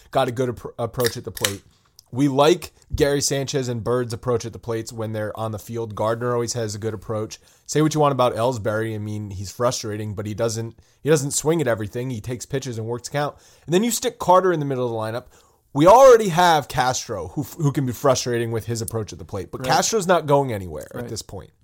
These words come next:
Speaker 1: So I, I don't need another guy like Castro, who isn't as good as Castro in other aspects of the game up at the plate.
Speaker 2: Yeah,
Speaker 1: So.
Speaker 2: I, I guess the key right now is, is that he's, he's the body that has to play because there really isn't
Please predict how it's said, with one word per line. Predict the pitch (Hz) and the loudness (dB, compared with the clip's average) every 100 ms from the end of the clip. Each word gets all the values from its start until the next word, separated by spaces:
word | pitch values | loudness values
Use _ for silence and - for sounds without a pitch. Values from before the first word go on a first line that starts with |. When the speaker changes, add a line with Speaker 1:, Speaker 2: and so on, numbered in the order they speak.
| _ _ _ _ _ | _ _ _ _ _
Speaker 1:
So | - 196 180 - | 2 4 4 2
I, | 156 - | 0 2
I | 147 | 2
don't | 165 220 | 2 2
need | 220 226 | 0 0
another | 190 170 160 | 2 2 2
guy | 165 226 180 | 0 0 0
like | 135 131 147 - | -4 -2 -2 -2
Castro, | - 170 202 220 - 117 110 - _ _ _ | -8 -4 -2 -4 -6 -4 -4 -8 _ _ _
who | 190 185 165 156 _ _ - | -4 -2 -2 -6 _ _ -2
isn't | 180 214 185 | -2 -2 -2
as | 180 147 | -2 0
good | 160 254 | 0 0
as | - | -2
Castro | 165 131 - 120 117 117 _ | -4 -4 -6 -6 -6 -6 _
in | 139 139 - - | -8 -8 -10 -2
other | 170 202 233 | 0 2 -2
aspects | 127 117 - 117 - | -4 -10 -10 -10 -10
of | 101 | -14
the | 95 | -14
game | 92 85 - _ _ _ _ - - _ _ - | -18 -20 -20 _ _ _ _ -20 -20 _ _ -8
up | 143 | -6
at | 107 | -8
the | 113 | -16
plate. | 87 - - | -16 -18 -6
Speaker 2:
Yeah, | 170 185 175 196 | 0 2 2 -2
Speaker 1:
So. | - | 0
Speaker 2:
I, | 180 185 | 0 2
I | 202 | 4
guess | 233 226 | 2 0
the | 226 | -4
key | - 202 | 0 2
right | 190 170 | 2 4
now | 165 156 | 4 4
is, | 139 117 | 2 -4
is | |
that | 147 131 | -4 -2
he's, | 147 127 | -2 -4
he's | 147 151 | -4 -2
the | 143 | 0
body | 147 160 151 | 4 4 2
that | 139 | -2
has | 147 - | -4 -6
to | |
play | - 151 139 | -6 -4 -2
because | 123 120 127 | -4 -6 -6
there | 127 135 | -4 -4
really | 131 151 135 | -2 -2 -2
isn't | 139 131 127 | -2 -4 -8